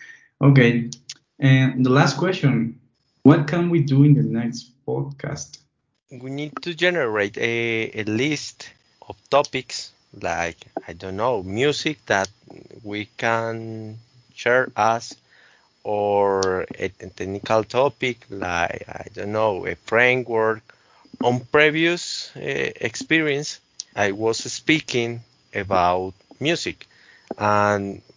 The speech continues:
Speaker 2: we read about this topic. We can read, uh, on Wikipedia or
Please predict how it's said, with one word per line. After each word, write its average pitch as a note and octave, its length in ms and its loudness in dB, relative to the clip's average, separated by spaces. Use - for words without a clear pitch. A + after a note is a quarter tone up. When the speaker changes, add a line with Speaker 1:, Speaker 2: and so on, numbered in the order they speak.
Speaker 2:
we B2+ 220 2
read D3 440 2
about G#2 520 2
this G2+ 220 -14
topic. C#3 540 -4
We A2+ 140 -12
can A2 260 -6
read, A#2+ 240 0
uh, G#2 500 -4
on F#2 320 -8
Wikipedia B2 1400 2
or F#2 1160 -4